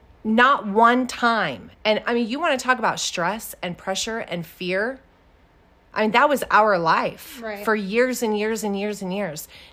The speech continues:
Speaker 1: Not one time did I ever think about killing my kids. Not one time.
Speaker 2: Right.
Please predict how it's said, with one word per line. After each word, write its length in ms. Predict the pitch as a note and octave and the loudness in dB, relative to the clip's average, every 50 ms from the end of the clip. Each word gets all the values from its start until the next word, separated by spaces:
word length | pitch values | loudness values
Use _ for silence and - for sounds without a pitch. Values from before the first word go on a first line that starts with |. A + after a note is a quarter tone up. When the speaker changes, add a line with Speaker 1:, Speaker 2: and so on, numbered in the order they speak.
| _ - | _ 0
Speaker 1:
Not 400 | A3 A#3 A#3+ A#3+ C#4 D4+ D#4+ - - _ | 4 4 6 6 6 4 0 -4 -14 _
one 520 | F#3 F#3 F#3 A3 A#3 A#3+ A#3+ B3+ C4 B3+ | -6 -2 2 4 4 4 4 2 -2 -4
time 540 | B3+ - - - G#3+ G3 F#3+ F#3+ F3+ C#3+ D3 D#3 | -6 -10 -6 -4 -4 -2 -2 -4 -6 -8 -10 -6
did 180 | - F#3 F#3 | -4 -2 0
I 160 | F3+ F#3+ G#3 G#3 | 0 0 -2 -2
ever 360 | - F3 F#3+ F3+ G3 G3+ G3+ | -2 -4 -4 -2 -2 -4 -6
think 540 | G3 - - F#3+ E3+ D#3 - _ - - _ _ _ _ _ _ _ _ _ _ _ _ _ _ - _ _ _ _ _ _ - | -6 -6 -6 -4 -4 -6 -8 _ -20 -20 _ _ _ _ _ _ _ _ _ _ _ _ _ _ -20 _ _ _ _ _ _ 0
about 260 | G3 F3+ F#3+ - - | 2 2 2 -2 -2
killing 320 | - - - F3+ E3+ F3+ F3 | -4 -6 -4 -2 -2 -2 -2
my 80 | D#3+ | -4
kids. 520 | D#3 - - C#3+ - - - - - - _ _ _ _ _ _ _ _ _ _ _ _ | -6 -8 -12 -14 -14 -14 -16 -16 -16 -16 _ _ _ _ _ _ _ _ _ _ _ _
Not 260 | - A3+ A3+ G#3+ G#3+ | 4 4 4 4 2
one 240 | G3 G3 A3 A#3 A#3+ | 4 4 4 4 4
time. 480 | A#3+ - - F#3+ A#3 B3+ F#3 B2 G#2 - - _ - | 2 2 2 2 2 2 -2 -6 -8 -14 -20 _ -20
Speaker 2:
Right. 180 | A#3+ A3+ A#3 | -20 -20 -20